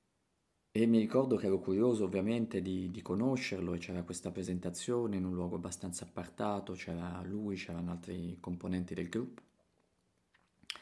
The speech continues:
Ed è una presentazione come si presenterebbe un libro, quindi molto conviviale, con alcuni ascolti, ascolti che erano poi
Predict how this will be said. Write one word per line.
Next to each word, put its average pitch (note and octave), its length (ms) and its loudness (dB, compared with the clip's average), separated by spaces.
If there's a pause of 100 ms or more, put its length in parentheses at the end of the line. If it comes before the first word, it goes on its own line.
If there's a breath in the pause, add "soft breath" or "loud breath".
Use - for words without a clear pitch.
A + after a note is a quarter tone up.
(720 loud breath)
Ed G2 120 2
è - 20 8
una A2 160 6
presentazione G#2 720 2
come G2+ 220 2
si F2+ 160 -2
presenterebbe F2+ 960 -2
un F#2 120 -2
libro, F#2 440 0
quindi F2+ 580 -8
molto F2+ 560 -8
conviviale, G2 640 0
con F#2 180 -4
alcuni F2+ 680 -6
ascolti, G#2 960 -4
ascolti F2+ 460 -10
che F#2+ 60 -10
erano F2 200 -6
poi - 340 -10